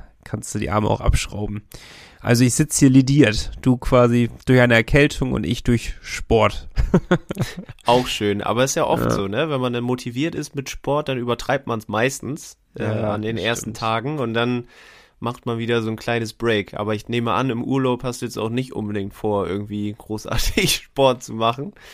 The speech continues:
Speaker 2: Aber
Speaker 1: Ich
Speaker 2: du
Speaker 1: glaub,
Speaker 2: wirst
Speaker 1: die
Speaker 2: viel,
Speaker 1: Schritte,
Speaker 2: du wirst
Speaker 1: die ich
Speaker 2: viele
Speaker 1: dort
Speaker 2: Meter
Speaker 1: sammel.
Speaker 2: machen.
Speaker 1: Ja,
Speaker 2: Ja, wollte
Speaker 1: genau.
Speaker 2: ich
Speaker 1: Ich glaub, die
Speaker 2: sagen.
Speaker 1: Schritte, die ich sammeln, die werden schon Sport genug sein, obwohl ich mir das so wieder gut anfuttern werde. Das sag ich dir jetzt auch schon.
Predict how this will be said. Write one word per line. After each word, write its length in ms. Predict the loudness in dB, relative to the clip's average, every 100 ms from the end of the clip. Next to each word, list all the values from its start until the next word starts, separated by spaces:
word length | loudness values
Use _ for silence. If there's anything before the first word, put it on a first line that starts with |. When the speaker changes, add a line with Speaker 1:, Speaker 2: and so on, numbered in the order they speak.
| -20 -12
Speaker 2:
Aber 160 | 2 4
Speaker 1:
Ich 40 |
Speaker 2:
du 40 | 6
Speaker 1:
glaub, 120 | 4
Speaker 2:
wirst 140 | 4
Speaker 1:
die 40 | 2
Speaker 2:
viel, 140 | 2
Speaker 1:
Schritte, 200 | 2 4
Speaker 2:
du 40 | 4
wirst 80 | 4
Speaker 1:
die 20 |
ich 40 | 4
Speaker 2:
viele 120 | 4
Speaker 1:
dort 100 | 6
Speaker 2:
Meter 140 | 6
Speaker 1:
sammel. 220 | 6 4 2
Speaker 2:
machen. 240 | -2 -6 -14 _
Speaker 1:
Ja, 80 | 2
Speaker 2:
Ja, 200 | 4 4
wollte 160 | 2 0
Speaker 1:
genau. 120 | 0
Speaker 2:
ich 40 | 0
Speaker 1:
Ich 60 |
glaub, 120 | 0 -2
die 60 |
Speaker 2:
sagen. 80 | -2
Speaker 1:
Schritte, 260 | 2 0 2
die 100 | 2
ich 60 |
sammeln, 300 | 4 4 4
die 120 | 2 2
werden 220 | 2 0
schon 400 | -2 -2 -2 -4
Sport 640 | -6 0 4 4 0 -6
genug 280 | -2 0 0 -4
sein, 500 | -10 -4 -2 -2 -4 -6
obwohl 200 | 0 2
ich 60 |
mir 100 | 2
das 140 | 2 0
so 100 | 0
wieder 180 | 2 2
gut 240 | 0 -4
anfuttern 800 | -2 0 -2 -6 -6 -2 -2 -2
werde. 240 | -2 -2
Das 140 | -6 -6
sag 100 | -6
ich 120 | -6
dir 120 | -4
jetzt 160 | -4 -2
auch 140 | -4
schon. 260 | -2 -6 -8